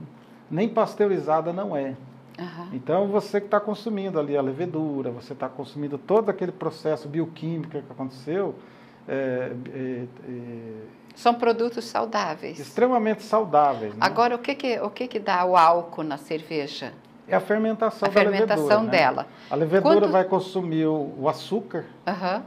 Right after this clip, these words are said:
Speaker 1: que é, que é produzido do malte,
Speaker 2: Sim.
Speaker 1: né? É extraído do malte, o
Speaker 2: Aham.
Speaker 1: açúcar. Ela vai consumir esse açúcar e vai transformar em gás carbônico, que é, que, que, que sai fora,
Speaker 2: Uhum.
Speaker 1: e aí fica o álcool dentro, misturado no, no líquido, né?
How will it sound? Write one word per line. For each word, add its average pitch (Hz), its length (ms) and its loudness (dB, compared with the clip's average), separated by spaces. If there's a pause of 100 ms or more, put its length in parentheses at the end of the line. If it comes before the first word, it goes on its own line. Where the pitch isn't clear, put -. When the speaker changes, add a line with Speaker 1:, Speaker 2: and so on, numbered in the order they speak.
(380)
Speaker 1:
que 135 80 -8
é, 135 60 -4
que 135 180 -10
é 143 60 0
produzido 127 440 -6
do 147 120 -8
malte, 165 340 2
Speaker 2:
Sim. 214 160 0
Speaker 1:
né? 160 200 -4 (120)
É - 40 -8
extraído 139 360 -6
do 165 100 -6
malte, 175 440 2
o - 20 0
Speaker 2:
Aham. 160 100 0
Speaker 1:
açúcar. 185 500 0 (520)
Ela 156 160 4
vai 165 220 6
consumir 214 420 -2
esse 185 160 0
açúcar 202 460 2
e 220 60 4
vai 214 140 2
transformar 202 560 -2
em 160 60 -6
gás 156 180 2
carbônico, 180 580 -2 (100)
que 143 80 -8
é, 131 260 -2 (100)
que, 135 120 -8 (340)
que, 131 220 -8 (100)
que 135 100 -12
sai 120 300 -6
fora, 131 500 -6 (380)
Speaker 2:
Uhum. 185 80 -14 (120)
Speaker 1:
e 202 160 2
aí 196 160 6
fica 202 320 -2
o 220 80 2
álcool 190 600 2 (140)
dentro, 160 540 -6
misturado - 580 -2
no, 156 260 -10
no 156 140 -6
líquido, 143 400 -6
né? 120 180 -10